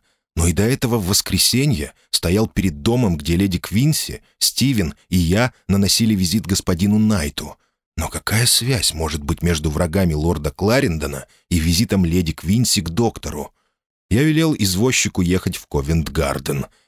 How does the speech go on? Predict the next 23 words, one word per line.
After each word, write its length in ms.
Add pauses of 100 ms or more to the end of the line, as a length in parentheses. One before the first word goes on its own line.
(200)
Теперь, 280
когда 280
Олдерли 480
мёртв, 520 (200)
а 80
мне 180
дан 220
приказ 420
расследовать 640
и 80
его 400
убийство, 640 (140)
и 120
исчезновение 720
Кэт, 300 (220)
я 120
могу 240
посетить 440
чертёжное 640
бюро 260
Хэксби, 440
не 120
таясь, 520